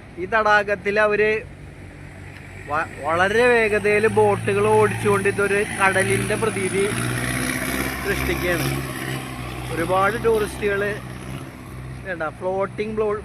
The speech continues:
ബോട്ട് ജെട്ടിയാണ്. ഈ ഫ്ലോട്ടിംഗ് ബോട്ട് ജെട്ടിയിലാണ് ബോട്ടുകൾ അടുക്കുന്നതും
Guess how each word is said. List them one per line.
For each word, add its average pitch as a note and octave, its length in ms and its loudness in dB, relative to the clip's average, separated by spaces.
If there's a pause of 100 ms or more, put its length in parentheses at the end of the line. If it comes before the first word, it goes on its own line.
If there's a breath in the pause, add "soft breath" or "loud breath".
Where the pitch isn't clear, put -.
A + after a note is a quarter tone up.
ബോട്ട് F#3 280 -2
ജെട്ടിയാണ്. F3 440 -2
ഈ E3 80 -4
ഫ്ലോട്ടിംഗ് F#3+ 420 -2
ബോട്ട് G3 240 -2
ജെട്ടിയിലാണ് F#3+ 680 -2 (580)
ബോട്ടുകൾ F3+ 440 0
അടുക്കുന്നതും F3+ 600 -6